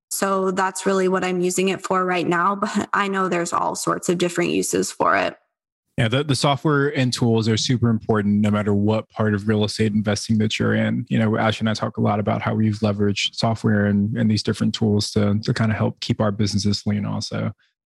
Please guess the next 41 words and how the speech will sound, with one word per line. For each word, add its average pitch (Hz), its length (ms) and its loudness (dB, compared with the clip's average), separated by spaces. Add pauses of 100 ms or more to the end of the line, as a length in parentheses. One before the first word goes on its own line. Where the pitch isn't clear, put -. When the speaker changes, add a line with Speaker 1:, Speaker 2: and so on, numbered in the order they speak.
Speaker 2:
I 151 80 0
want 196 180 0
to - 40 -6
switch - 220 -2
gears 123 180 2
just 117 160 -2
a 120 40 0
little 110 80 2
bit, 101 140 2
Amelia, 104 360 4
because 110 300 0
you, 120 200 2
you 135 60 0
said 160 200 0
that 147 120 0
you're 131 140 2
in 117 80 2
Des 107 80 2
Moines, 101 560 2
Iowa, 104 480 -2 (420)
which - 300 -2
you, 117 260 4
and 110 100 4
you 110 120 2
considered 107 280 -2
you're, 104 120 2
like, 104 180 0
in 107 60 2
a 107 60 2
rural 107 420 2
part 107 540 -4 (200)
of 110 200 0
the 117 60 0
country, 107 680 0
right? 107 360 0 (440)
Did 117 160 0
you 131 140 2
at 127 100 0
any 127 240 2
point 117 440 0
consider 110 720 0